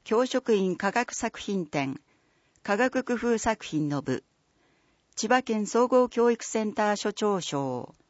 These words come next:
中原美咲、奈良和小学校。日本バッハコンクール全国大会、小学一、二年、A部門、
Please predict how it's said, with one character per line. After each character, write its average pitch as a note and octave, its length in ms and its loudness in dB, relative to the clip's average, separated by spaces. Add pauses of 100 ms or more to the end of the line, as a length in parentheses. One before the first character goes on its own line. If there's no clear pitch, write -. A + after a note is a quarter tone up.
(1120)
中 G#3 340 2
原 F#3 400 2
美 D3 140 2
咲、 F3+ 520 -4 (560)
奈 G3 220 2
良 B3+ 60 4
和 B3+ 80 2
小 A#3 240 0
学 G3+ 240 -4
校。 C3+ 480 -4 (1040)
日 G#3+ 160 2
本 B3 320 4
バ F3+ 80 2
ッ G3+ 40 0
ハ C4 260 -2
コ B3 160 2
ン A#3+ 100 0
ク A3 240 0
ー - 20 4
ル F3 200 0
全 G#3+ 200 -2
国 G#3+ 140 -2 (100)
大 F#3 240 0
会、 C#3 320 -4 (520)
小 B3 260 4
学 A3 540 0
一、 G#3 400 -2
二 G#3+ 160 2
年、 D#3+ 380 -2 (360)
A B3 240 6
部 B3 120 0
門、 D3+ 420 0